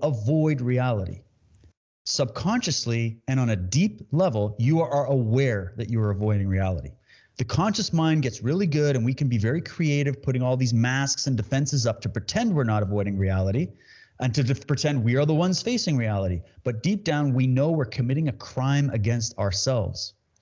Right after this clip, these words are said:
when we do that. And with that comes shame. And that shame builds up over decades and decades of your life. And then you feel that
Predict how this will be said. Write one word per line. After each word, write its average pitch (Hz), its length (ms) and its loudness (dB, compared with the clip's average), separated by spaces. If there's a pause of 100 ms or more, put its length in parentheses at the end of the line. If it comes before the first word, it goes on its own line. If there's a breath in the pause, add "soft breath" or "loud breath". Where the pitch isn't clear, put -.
when 113 120 0
we 110 80 2
do 123 180 0
that. - 300 -8 (380 loud breath)
And 123 160 0
with 202 240 0
that 156 280 -2
comes 147 260 -2
shame. 104 580 -4 (840 loud breath)
And 123 160 0
that 185 160 -2
shame 175 460 0
builds 156 360 0
up 151 180 -2
over 120 260 -2
decades 147 520 -2
and 160 120 0
decades 131 380 -2
of 123 120 -2
your 127 120 0
life. 98 400 -4 (600 loud breath)
And 139 180 2
then 135 200 2
you 135 260 0
feel 185 380 0
that 131 200 -2